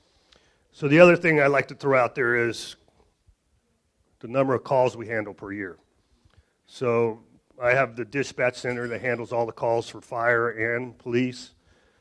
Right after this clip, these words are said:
And if it's a fire call, we just pawn it off to the fire department. But if it's a police call, any ideas how many calls we do per year? Uh, three point three million this year.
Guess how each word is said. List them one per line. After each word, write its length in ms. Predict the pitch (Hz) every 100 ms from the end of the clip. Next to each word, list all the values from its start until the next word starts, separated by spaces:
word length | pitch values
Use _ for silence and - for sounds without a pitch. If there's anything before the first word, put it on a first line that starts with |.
| _ _
And 380 | 117 110 110 107 101 120 - 123
if 240 | 110 107
it's 140 | 135
a 80 | 117
fire 300 | - 127 123
call, 260 | 113 113 110
we 100 | 113
just 280 | 110 101 - _ _ _
pawn 200 | 135 120
it 120 | 113
off 180 | 117 107
to 100 | 120
the 80 | 95
fire 220 | - 127
department. 380 | 120 117 110 101
But 120 | 110
if 120 | 104
it's 100 | 110
a 60 | -
police 320 | 151 202 196
call, 480 | - 110 113 120 _ _ _ _ _
any 220 | 143 156
ideas 420 | 151 139 143 135 -
how 200 | 120 131
many 160 | 127
calls 300 | - 127 120
we 100 | 110
do 160 | 113 110
per 160 | 120
year? 260 | 107 107 87 _ _ _ _ _ _ _ _ _ _ _ _ _ _ _ _ _ _ _ _ _ 262 _ _ _ _ _ _ _ _ _ 233 _ _ - - - - - - - 190 202 - - _ _ _ - _ - -
Uh, 80 | -
three 260 | 156 190
point 360 | 202 202 180 175
three 400 | 180 180 190 160
million 380 | 165 165 139 113
this 240 | 113 -
year. 220 | 117 92